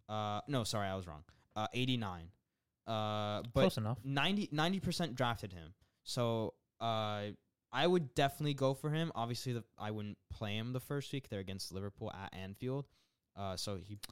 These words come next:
Speaker 1: don't want
Speaker 2: Never
Speaker 1: to
Speaker 2: know.
Speaker 1: Eh, it's Norwich. Norwich, Liverpool. You know what that happens.
Speaker 2: Never know.
Speaker 1: Uh, so I
Speaker 2: Oh,
Speaker 1: would
Speaker 2: yeah.
Speaker 1: go. I, yeah.
Speaker 2: Incoming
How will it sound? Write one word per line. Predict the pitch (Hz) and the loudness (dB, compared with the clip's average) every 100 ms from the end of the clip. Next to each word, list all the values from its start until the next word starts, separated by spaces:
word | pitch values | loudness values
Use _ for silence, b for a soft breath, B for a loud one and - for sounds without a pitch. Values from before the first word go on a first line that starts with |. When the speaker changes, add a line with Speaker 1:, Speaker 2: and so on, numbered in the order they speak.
| _ | _
Speaker 1:
don't | - 90 | -10 0
want | |
Speaker 2:
Never | 160 262 | 2 4
Speaker 1:
to | 240 | 6
Speaker 2:
know. | 185 233 - _ _ _ _ _ _ _ - - - | 6 4 -2 _ _ _ _ _ _ _ -20 -20 -16
Speaker 1:
Eh, | 76 101 90 98 B B | -12 -8 -8 -10 B B
it's | - 110 - | -8 -4 -2
Norwich. | 110 98 82 - - | 0 0 -2 -6 -8
Norwich, | 98 101 104 104 - | -6 -4 -2 -4 -4
Liverpool. | 101 104 - 127 139 - _ _ - | -4 -4 -2 -2 -2 -8 _ _ -4
You | 113 | 0
know | 107 | 0
what | 107 | 0
that | 95 | -4
happens. | 95 90 - 80 85 - - | -6 -6 -8 -14 -14 -20 -20
Speaker 2:
Never | - - | -20 -20
know. | - - - _ _ - | -18 -20 -20 _ _ -2
Speaker 1:
Uh, | 110 104 104 104 - | 0 2 0 -4 -4
so | - 131 120 120 - | -4 0 0 0 4
I | 120 | 8
Speaker 2:
Oh, | |
Speaker 1:
would | - | 8
Speaker 2:
yeah. | - | 8
Speaker 1:
go. | 160 151 - | 8 6 4
I, | 131 - - | 0 0 -6
yeah. | 110 85 95 _ _ | -6 -6 -14 _ _
Speaker 2:
Incoming | 143 139 - 123 120 123 | 4 4 6 6 6 4